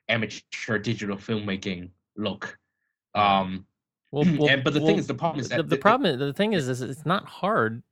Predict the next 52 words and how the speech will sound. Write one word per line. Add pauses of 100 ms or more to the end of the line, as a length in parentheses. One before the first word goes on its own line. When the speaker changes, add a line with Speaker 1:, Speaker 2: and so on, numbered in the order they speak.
(400)
Speaker 2:
to
be
<laughs>
amateur. (580)
You (100)
know,
it's, (300)
you
don't
have
to
do
anything
special (460)
to
be
amateur.
But
here,
Speaker 1:
Right.
Speaker 2:
it
was
like
they
were,
they
were, (240)
they
were
intentionally (920)
trying
to
do
something,
and
I'm
not
sure
what
it
was,
but
it,
it (180)
was
very
distracting
for
the,
like,
the
first